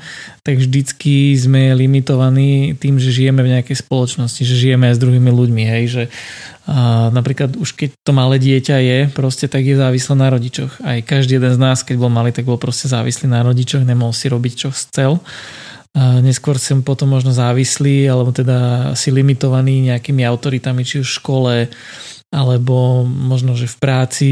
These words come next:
alebo dokonca možno, keď podnikáš, tak si aj tak, e, obmedzený tým, že ako budeš podnikať, e, aká je-, sú tvoji zákazníci alebo klienti. Alebo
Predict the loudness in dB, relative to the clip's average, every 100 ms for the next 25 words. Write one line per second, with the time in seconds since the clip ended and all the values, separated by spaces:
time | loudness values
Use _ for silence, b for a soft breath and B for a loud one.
0 | 2 2 2 0 -2 -2 -2 -2 -2 -2
1 | -4 -8 -8 -2 0 0 0 -2 -4 -6
2 | -2 0 0 0 -4 -4 -2 -2 -2 -2
3 | 2 2 2 2 2 0 0 0 0 -4
4 | -8 -8 -6 -4 -2 0 2 2 0 -4
5 | -4 0 0 0 -2 -2 -6 -6 -2 -2
6 | -2 -2 -4 -2 -2 -2 -4 -6 -4 0
7 | 0 0 0 -2 -2 -2 -2 -2 -2 -2
8 | 0 0 0 -4 -8 B B B B B
9 | B _ -2 0 2 2 4 4